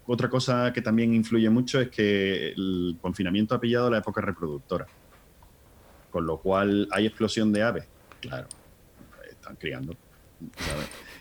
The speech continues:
Y a los pollos de mirlo les ha venido estupendo, porque se han puesto a comer todo lo que podían a,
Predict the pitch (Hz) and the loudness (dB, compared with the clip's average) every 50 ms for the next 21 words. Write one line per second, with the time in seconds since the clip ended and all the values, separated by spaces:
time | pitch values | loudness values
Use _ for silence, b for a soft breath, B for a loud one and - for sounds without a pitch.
0 | B - 110 104 98 92 82 - - - 104 107 110 113 120 123 117 110 117 117 | B 0 2 2 2 0 -2 -4 0 2 2 4 4 4 4 2 4 4 4 4
1 | 117 113 120 120 113 127 131 127 110 98 95 101 104 107 110 110 104 - - 101 | 4 4 4 2 4 4 4 4 4 2 2 2 4 4 2 2 0 -4 -6 -4
2 | 87 73 107 113 110 92 82 76 - 82 80 - 76 - 98 101 95 - 107 98 | -2 0 2 4 4 4 2 0 -2 -4 -4 -4 -6 -4 -4 -4 -2 -2 -2 -2
3 | - - 98 - 107 110 113 104 - 98 95 101 107 107 107 110 110 110 110 110 | -2 -2 -2 2 2 2 2 0 0 0 0 2 2 2 2 4 4 4 4 4
4 | 107 - 110 107 107 113 110 101 87 80 - - - 82 | 2 2 0 0 2 2 2 2 0 -4 -6 -10 -14 -12